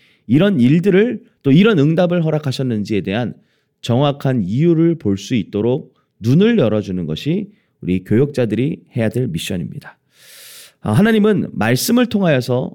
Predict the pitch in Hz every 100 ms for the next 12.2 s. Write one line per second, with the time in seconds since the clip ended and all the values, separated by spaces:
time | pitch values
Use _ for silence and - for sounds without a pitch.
0 | - _ - 156 151 143 113 113 107 95
1 | 87 - 92 139 165 - _ - 113 165
2 | 175 160 110 92 104 87 78 120 - -
3 | - - - _ _ _ _ _ _ -
4 | 151 185 - 202 151 95 - 147 165 78
5 | - _ _ _ 110 151 202 190 190 190
6 | 170 147 147 143 113 117 123 180 180 _
7 | _ - - 196 202 - 185 - 151 139
8 | 92 98 113 95 73 - 50 - - _
9 | _ _ _ _ - 135 170 214 190 147
10 | 160 151 - - _ _ - 220 202 107
11 | 117 - 180 165 165 139 113 143 135 120
12 | 160 175